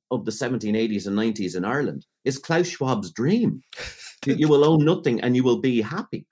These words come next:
Speaker 1: And of course, by men and no property, he's talking about the Catholics back then. Today, it's anyone under forty or forty-five.
Speaker 2: <laughs> Irrespective of religion, or fifty, or fifty,
Speaker 1: Yeah, yeah,
Speaker 2: or
Speaker 1: probably
Speaker 2: fifty.
Speaker 1: fifty at this point, you know?
Speaker 2: So, so Paddy, the show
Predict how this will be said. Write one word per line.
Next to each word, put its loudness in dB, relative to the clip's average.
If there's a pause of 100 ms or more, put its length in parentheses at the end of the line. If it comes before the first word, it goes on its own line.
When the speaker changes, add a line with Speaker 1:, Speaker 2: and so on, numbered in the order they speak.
(340)
Speaker 1:
And -2
of -2
course, 2
by 2
men 4
and 4
no 4
property, 0
he's -2
talking -2
about 0
the -6
Catholics -4
back -4
then. -2 (120)
Today, 2 (120)
it's -8
anyone 2
under 2
forty -2 (440)
or -2
forty-five. 2
Speaker 2:
<laughs> -
Irrespective 4
of 4
religion, 4
or 0
fifty, -2
or -4
fifty, 2
Speaker 1:
Yeah, 4 (100)
yeah, 0
Speaker 2:
or 2
Speaker 1:
probably 2
Speaker 2:
fifty. 0
Speaker 1:
fifty -2
at 2
this -4
point, -6
you -2
know? -6 (260)
Speaker 2:
So, 2
so -2
Paddy, -2
the 0
show -2